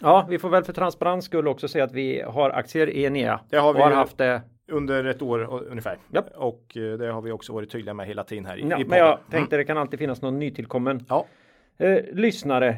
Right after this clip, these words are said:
Speaker 2: Mm.
Speaker 1: eh, som inte har hört det. Eh, så var det. Ja, det var Enea.
Speaker 2: Ja.
Speaker 1: Då hoppar vi över på lite bolagsanalyser då, va?
Speaker 2: Mm.
Speaker 1: Och det är tre bolag idag.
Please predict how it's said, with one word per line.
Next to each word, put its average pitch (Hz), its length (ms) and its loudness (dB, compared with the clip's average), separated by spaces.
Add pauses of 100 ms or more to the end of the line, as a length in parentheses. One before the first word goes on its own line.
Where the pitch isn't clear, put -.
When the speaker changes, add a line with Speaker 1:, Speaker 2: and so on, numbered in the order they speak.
Speaker 2:
Mm. 139 200 -4
Speaker 1:
eh, 127 260 -10
som 123 300 -10
inte 117 400 -8 (420)
har 113 80 -10
hört 170 260 -4
det. 117 100 -8 (1120)
Eh, 151 60 -2 (120)
så 226 220 2
var 214 140 8
det. 214 180 4 (140)
Ja, 262 260 4 (480)
det - 80 -6
var 226 80 6
Enea. 240 320 4 (220)
Speaker 2:
Ja. 127 260 -2 (720)
Speaker 1:
Då 233 260 6
hoppar 226 400 4
vi 214 160 2
över 196 380 4
på 196 120 -4
lite 196 180 -4
bolagsanalyser 175 720 2
då, 190 100 6
va? 226 100 6
Speaker 2:
Mm. 277 120 -2 (380)
Speaker 1:
Och - 100 -10
det 202 200 2
är 214 60 4
tre 214 240 2
bolag 190 320 6
idag. 202 220 8